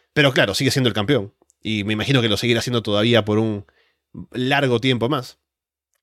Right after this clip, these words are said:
Pero bueno, al menos fue un momento, eh, memorable, histórico al final de Money in the Bank, en un show que tuvo sus, sus momentos. Así que me pareció que fue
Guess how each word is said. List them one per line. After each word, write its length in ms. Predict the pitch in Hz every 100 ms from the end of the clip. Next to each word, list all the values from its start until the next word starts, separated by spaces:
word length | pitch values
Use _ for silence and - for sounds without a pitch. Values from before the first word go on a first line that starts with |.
| _ _ -
Pero 340 | 117 117 110
bueno, 180 | 120 170
al 60 | 117
menos 260 | 147 147
fue 140 | - 156
un 240 | 143 147
momento, 680 | 143 127 143 151 143 151 151 - _ _ _ _ _ _
eh, 220 | 127 123
memorable, 600 | 131 131 151 160 151 147
histórico 520 | 127 - 151 143 135
al 80 | 123
final 340 | - 123 131
de 140 | 123 120
Money 220 | 123 127
in 40 |
the 100 | 123
Bank, 280 | 135 190 180
en 100 | 120
un 100 | 135
show 280 | 131 156 160
que 200 | 143 180
tuvo 320 | 185 233 240
sus, 320 | 190 139 113 98
sus 380 | - - 139
momentos. 440 | 131 135 156 113 101
Así 240 | 98 113
que 140 | 110 110
me 140 | 139
pareció 280 | 156 170 208
que 100 | 185
fue 360 | - 175 175